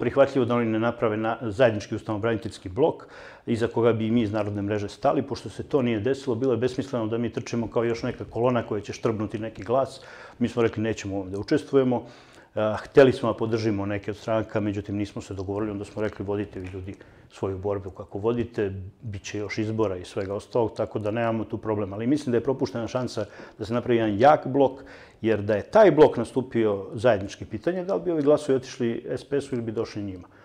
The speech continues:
Onda bi to bila mnogo jača koalicija u parlamentu, ta koalicija bi sad mnogo više uticala na to kakav je odnos prema Zapadu, kakav je odnos prema Rusiji i mislim da bi postavila stvari koje bi možda čak i predsjedniku Srbije davala jednu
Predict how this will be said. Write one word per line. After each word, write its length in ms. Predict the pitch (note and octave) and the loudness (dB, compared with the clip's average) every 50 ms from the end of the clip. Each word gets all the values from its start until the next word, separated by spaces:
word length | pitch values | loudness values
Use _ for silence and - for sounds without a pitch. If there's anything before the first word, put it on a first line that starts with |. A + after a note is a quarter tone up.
| - - - - | -20 -20 -12 -6
Onda 120 | G#2 A2 | -4 -4
bi 60 | G#2+ | -2
to 120 | G#2 - B2+ | -2 -2 0
bila 180 | A#2 C3+ B2+ | 2 4 4
mnogo 240 | A#2 A#2+ C3 B2+ A#2+ | 6 6 6 6 8
jača 320 | A#2+ C#3+ F3 - - D3+ B2+ | 10 10 8 8 6 2 2
koalicija 640 | - - A2 A2 A2 G#2 - - - G2 G2 F#2+ | 4 4 2 2 2 0 -4 -6 -8 -6 -6 -6
u 340 | F#2 F#2+ G2+ G#2 A2 A2 - - - _ | -8 -10 -10 -12 -14 -16 -18 -20 -20 _
parlamentu, 520 | - G2+ F#2+ G2 G2 B2 D3+ D3 D3 - G#2+ | -8 -6 -6 -4 -2 -2 -2 -2 -4 -6 -4
ta 160 | - B2 A#2+ | 0 0 0
koalicija 400 | A#2+ - A#2 A#2 A2+ A2+ - G#2 | 0 -2 -4 -4 -4 -4 -6 -6
bi 80 | G#2 G#2 | -6 -6
sad 180 | - A#2 G2 | -4 -4 -4
mnogo 180 | G#2 A2 A2+ G#2+ | -2 -2 -2 0
više 220 | A2 A#2 - - | 0 0 0 -2
uticala 380 | A#2 A2 B2 G#2 - - G2+ G2 | -2 -2 -2 -2 -2 -2 -4 -2
na 120 | G#2+ G#2 | -4 -6
to 160 | F#2+ - A2 | -6 -8 -8
kakav 300 | - - A2+ - - G2+ | -8 -6 -6 -4 -2 -2
je 60 | G2+ G#2 | -2 -2
odnos 180 | G2+ G2+ - | -4 -6 -8
prema 240 | - - F#2+ F#2+ F#2+ | -10 -12 -12 -10 -2
Zapadu, 520 | F#2+ B2+ C#3 C#3+ - - B2+ A#2 A2 G#2+ | 4 4 4 4 4 2 -2 0 -2 -4
kakav 240 | G2+ - G#2+ G2 G#2 | -6 -8 -8 -6 -4
je 40 | G#2 | -4
odnos 160 | G2+ G2 F#2+ | -4 -6 -8
prema 200 | - - F2+ F2+ | -10 -14 -12 -8
Rusiji 380 | A2 C#3 C#3 - - F3 D3 C3+ - - - - - - - - - - - _ | -8 -8 -8 -6 -6 -6 -6 -6 -6 -12 -20 -20 -20 -20 -20 -20 -20 -20 -14 _
i 60 | - | -2
mislim 300 | G#2+ B2+ C#3 C#3 - D3+ | 0 0 0 2 2 2
da 100 | C3+ B2+ | 4 4
bi 120 | A#2 A#2 A#2+ | 4 2 0
postavila 360 | C#3 C#3+ C#3 - E3 C#3 A#2+ | -2 -2 -2 0 2 2 2
stvari 400 | A2+ - - D3+ D3+ C#3+ C3 - | 2 2 4 6 6 6 6 4
koje 120 | - A#2+ | 2 2
bi 120 | A2+ A2+ A2+ | 2 2 2
možda 280 | B2+ D3 D3 C3+ B2+ | 2 2 2 2 0
čak 520 | - - - - F#3 F3 - - - - - - - | -4 -2 0 0 0 0 0 -4 -14 -20 -18 -8 -4
i 200 | B2+ A#2 A2+ - - - - _ _ _ | -2 -2 -2 -4 -10 -16 -20 _ _ _
predsjedniku 440 | - C#3 C3+ - D3 B2+ - - G#2+ | 2 2 2 2 0 0 0 -4 -4
Srbije 440 | - - D3 D3+ C#3 C3+ B2+ A#2 | -2 -2 0 0 0 0 0 0
davala 400 | G#2 G2+ A#2+ B2 C3 C3+ C3 A#2 | 2 0 0 0 0 0 -2 -2
jednu 480 | A2 A2+ A#2+ A#2+ A#2 A2+ A2+ G#2+ G#2 G#2 | 0 0 0 -2 -2 -2 -2 -4 -4 -6